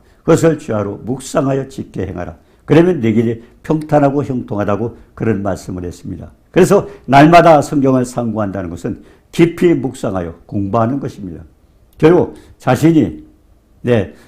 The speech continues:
발견한 이 성경 속의 진리를 기록하고 그리고 생각하고 그리고 기억해서 삶을 변화시키는 것을 말합니다. 결국 신의 성품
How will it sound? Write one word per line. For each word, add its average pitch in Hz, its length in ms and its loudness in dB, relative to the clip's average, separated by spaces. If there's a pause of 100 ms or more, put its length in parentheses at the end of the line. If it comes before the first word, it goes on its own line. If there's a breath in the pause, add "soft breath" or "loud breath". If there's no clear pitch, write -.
(120 loud breath)
발견한 120 640 2
이 123 160 -2
성경 110 380 -4
속의 98 300 -8
진리를 123 480 -4 (260 soft breath)
기록하고 131 920 2 (120)
그리고 107 280 -4
생각하고 107 800 -6 (260 soft breath)
그리고 185 280 4
기억해서 113 720 -4 (220 loud breath)
삶을 98 540 -4
변화시키는 127 640 -2
것을 123 400 -6
말합니다. 85 440 -12 (340)
결국 165 320 2 (200 loud breath)
신의 208 360 0
성품 139 480 -4